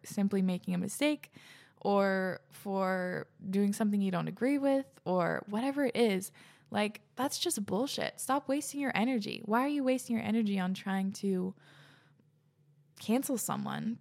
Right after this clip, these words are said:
because they made a mistake? Like, we're all human. We all make mistakes. And if you can't accept that someone else made a mistake, how the hell are you ever gonna, going to accept that you made a mistake? One of my favorite parts of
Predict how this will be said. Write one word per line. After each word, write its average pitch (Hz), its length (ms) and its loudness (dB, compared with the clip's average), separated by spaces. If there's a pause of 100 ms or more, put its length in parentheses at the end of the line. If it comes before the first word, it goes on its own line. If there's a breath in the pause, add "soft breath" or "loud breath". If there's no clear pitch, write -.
because 214 240 0
they 233 120 4
made 226 180 4
a 226 40 2
mistake? 214 540 0 (120)
Like, 202 200 -4
we're 226 120 0
all 247 220 4
human. 240 400 0
We 190 120 -4
all 226 200 2
make 220 240 0
mistakes. 190 600 -2
And 180 320 -2
if 190 160 -4 (540 soft breath)
you 233 220 2
can't 254 280 -2
accept 220 480 0
that - 200 0
someone 214 340 2
else 202 500 0
made 208 180 2
a 208 60 4
mistake, 208 480 0
how 330 160 0
the 233 140 2
hell 202 260 0
are 277 60 6
you 262 100 0
ever 254 160 0
gonna, 247 300 0 (140)
going 220 260 0
to 214 120 -6
accept 196 300 -4
that - 140 -10
you 196 300 2
made 170 180 -4
a 170 40 -4
mistake? - 480 -8 (340)
One 208 140 2
of 240 60 4
my 240 160 4
favorite 220 320 -2
parts 196 400 -2
of 180 340 0